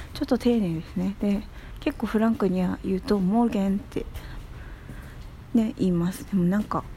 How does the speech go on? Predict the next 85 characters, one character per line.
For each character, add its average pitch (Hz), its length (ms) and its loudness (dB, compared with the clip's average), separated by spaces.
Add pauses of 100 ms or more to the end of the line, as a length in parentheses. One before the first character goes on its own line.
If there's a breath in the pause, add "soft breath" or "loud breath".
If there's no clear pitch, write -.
(100)
英 226 140 6
語 285 160 6
も 285 340 6
私 202 260 0
知 214 60 2
ら 202 80 4
な 247 120 4
か 262 80 4
っ - 20 2
た - 100 -2
ん 170 40 2
で 180 60 0
す - 100 -8
け - 80 -2
ど、 - 80 -2
グ 175 80 0
ッ 170 100 0
ド 226 80 0
モ 269 140 8
ー - 20 8
ニ 202 240 4
ン 196 120 2
グ - 80 -2
じ - 360 -8
ゃ - 40 0
な 180 60 0
く - 60 -6
て、 170 100 2
モ 226 180 8
ー - 20 10
ニ 240 180 8
ン - 20 6
グ 233 60 8
だ 190 100 8
け - 100 -2
言 170 100 6
う - 20 4
人 175 220 4
も 165 200 4 (640 loud breath)
い 202 60 8
る 208 60 10
っ - 20 6
て - 140 2
い - 20 6
う - 40 -2
か、 151 220 4
ド 202 80 8
ラ 277 80 10
マ 269 140 10
と 208 100 4
か 180 80 4
見 180 140 4
て 180 100 4
る 170 60 6
っ 160 40 4 (340)
て 170 140 6
そ 190 180 6
う 185 40 6
い 190 40 6
う - 20 6
人 190 180 4
が 185 80 10
い 180 60 6
た 170 160 6
ん 156 80 6
で、 156 160 8 (680 loud breath)
フ 220 60 8
ラ 226 100 12
ン 240 60 10
ク - 80 12
な 185 120 10
言 170 80 8
い - 20 4
方 180 200 10
と - 120 4
し - 80 4
て 185 80 10
あ 185 80 10
る 185 80 4
み 175 80 4
た - 100 10
い - 60 8
で - 80 6
す - 100 8
ね。 - 160 12